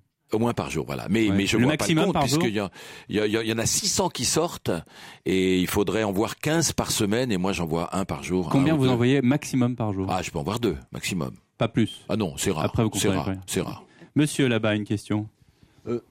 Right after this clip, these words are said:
Speaker 3: moi, c'est sur la sélection des films. À la limite, comment se fait cette sélection ? Euh,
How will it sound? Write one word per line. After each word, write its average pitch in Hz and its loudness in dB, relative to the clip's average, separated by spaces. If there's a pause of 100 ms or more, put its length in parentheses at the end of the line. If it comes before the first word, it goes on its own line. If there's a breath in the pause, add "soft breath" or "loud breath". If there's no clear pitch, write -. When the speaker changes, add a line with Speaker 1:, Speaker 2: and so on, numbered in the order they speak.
(140)
Speaker 3:
moi, 147 2
c'est 151 0
sur 123 0
la 127 2
sélection 143 2
des 226 0
films. 202 -2
À 165 4
la 131 4
limite, 147 2
comment 139 2
se 131 -2
fait 127 -2
cette - -2
sélection ? 120 2
Euh, 101 2